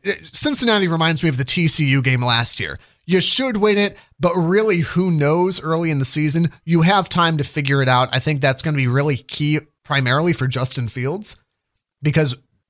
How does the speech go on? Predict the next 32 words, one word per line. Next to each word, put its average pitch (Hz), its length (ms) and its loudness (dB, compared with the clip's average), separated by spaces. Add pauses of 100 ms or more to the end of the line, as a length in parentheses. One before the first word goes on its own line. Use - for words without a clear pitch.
(140)
yeah, 202 300 0
he's 170 280 -4
highly 180 400 -2
touted, 180 320 0
but 117 180 -8
we've 180 240 -6
not 208 220 -2
seen - 360 0
him 120 220 -2
do 135 220 0
anything 104 400 -4
yet, 82 420 -10
you 113 120 -4
know? 120 180 0 (200)
So 233 240 2
I, 180 220 2
I 175 80 0
think 175 240 -4
that 147 140 -2
those 131 320 0
things 120 360 -4
will, 110 440 -6
will 117 200 -6
balance 127 420 -2
themselves 117 380 0
out 120 200 0
at 160 120 -2
the 160 100 -2
end 160 100 2
of 147 60 0
the 139 80 -2
year. 127 260 0